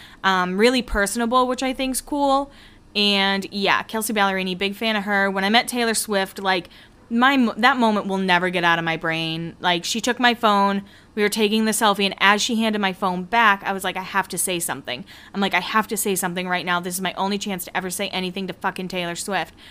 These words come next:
So as I took my phone back, I was like, "I just really wanted you to know that your music means so much to me, and it's really helped me." I said something like that, something to that effect. And she looked at me and she goes, "Thank you so much for saying that. I really, really appreciate that."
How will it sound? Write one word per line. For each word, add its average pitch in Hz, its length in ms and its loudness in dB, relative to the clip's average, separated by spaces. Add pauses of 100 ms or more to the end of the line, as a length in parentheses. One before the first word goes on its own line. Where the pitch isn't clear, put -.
(180)
So 220 300 4
as 214 200 4
I 214 60 2
took 214 160 -4
my 208 120 0
phone 214 220 0
back, 190 180 2
I 190 120 0
was 190 160 -6
like, 196 180 -2 (260)
"I 247 120 2
just 330 200 -2
really 277 280 0
wanted 262 320 2
you 254 100 -2
to 240 100 0
know 233 240 2
that 226 140 -2
your 233 140 -2
music 247 320 -2
means 233 260 0
so 226 220 2
much 220 340 0
to 247 80 -2
me, 233 280 0 (260)
and 220 100 0
it's 214 160 -2
really 240 240 4
helped 208 300 0
me." 170 240 -6 (120)
I 214 60 -2
said 208 220 -2
something 175 260 -2
like 156 220 -6
that, 98 240 -2 (100)
something 302 460 0
to 247 100 -6
that 190 180 8
effect. 165 420 -2 (280)
And 226 80 -4
she 262 100 0
looked 247 200 2
at 240 40 -2
me 233 80 2
and 226 80 0
she 240 80 -6
goes, 226 200 -2 (420)
"Thank 262 220 2
you 339 80 4
so 214 260 2
much 208 180 0
for 202 140 -8
saying 190 320 -2
that. 170 180 -2
I 190 60 0
really, 208 400 2
really 190 380 0
appreciate 175 680 -4
that." 147 280 -2